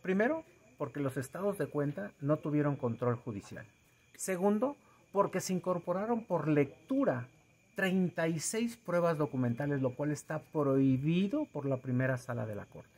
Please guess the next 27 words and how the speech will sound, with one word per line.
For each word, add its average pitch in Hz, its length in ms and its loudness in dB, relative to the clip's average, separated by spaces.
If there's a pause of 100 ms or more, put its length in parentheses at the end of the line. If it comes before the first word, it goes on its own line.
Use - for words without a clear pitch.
(500)
En 170 100 -2
este 226 220 -2
sistema 202 340 0
adversarial, 143 840 0 (440)
la 139 160 0
prueba 175 260 2
documental 143 800 4
no 156 160 6
se 127 240 0
lee, 120 340 2 (540)
se 139 240 2
reproduce 123 1000 2 (680)
a 127 160 -2
través 127 320 2
de 131 60 4
un 120 80 2
testigo. - 420 -10 (420)
Y 170 80 -4
estas 202 300 -4
treinta 135 460 2
y 123 100 2
seis 196 300 -2
pruebas - 920 -6
generaron, 151 680 2 (680)
dice 196 260 -2
el 208 80 -2
juez, - 460 -2